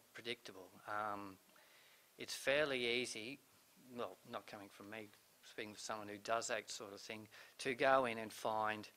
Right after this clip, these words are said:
you know, if we s-, have a problem, to go in and find a target site change is fairly easy, um, to do. And you can pretty much, you know,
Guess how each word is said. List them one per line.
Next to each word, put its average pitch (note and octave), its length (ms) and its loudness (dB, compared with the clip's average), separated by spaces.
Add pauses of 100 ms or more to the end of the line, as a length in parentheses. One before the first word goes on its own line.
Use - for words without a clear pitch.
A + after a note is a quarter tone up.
(180)
you A#2+ 60 -8
know, G#2 80 0
if - 100 -8
we G2+ 120 -4
s-, - 260 -4
have B2+ 180 2
a A#2 60 0
problem, G2+ 440 -2 (280)
to B2+ 80 -2
go C#3 220 6
in C3 60 2
and A#2 80 -2
find A#2 200 -2
a G#2+ 40 -2
target A2 360 2
site G#2+ 240 -4
change G#2 340 -4
is G2 100 -6
fairly A2+ 480 0
easy, G2 300 -8 (560)
um, F#2+ 400 -4 (540)
to - 120 -10
do. B2+ 320 2 (560)
And A#2+ 360 6
you B2+ 80 2
can C#3 160 -4
pretty D3 240 0
much, G#2 320 -2
you A2+ 60 -8
know, G2+ 120 -4